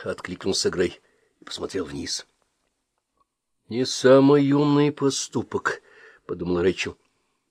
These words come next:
«Созерцание стометровой пропасти под ногами заставит дрожать колени у любого, а сила в ногах сейчас самое главное». Стоя на карнизе южной башни собора, Грей посмотрел прямо перед собой.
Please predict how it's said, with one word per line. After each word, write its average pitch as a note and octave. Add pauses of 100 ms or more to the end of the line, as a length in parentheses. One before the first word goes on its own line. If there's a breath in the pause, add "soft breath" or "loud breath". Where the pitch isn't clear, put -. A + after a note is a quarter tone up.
(160)
«Созерцание A2
стометровой A#2
пропасти -
под E2
ногами F2 (760)
заставит F#2+
дрожать F#2
колени G2
у F#2
любого, F#2 (720)
а F2
сила G2+
в F#2+
ногах F#2+
сейчас -
самое G2
главное». G2 (1120)
Стоя G#2+
на G#2+
карнизе G#2
южной G2+
башни G2+
собора, G2
Грей F#2+
посмотрел F#2+
прямо F#2+
перед -
собой. F#2+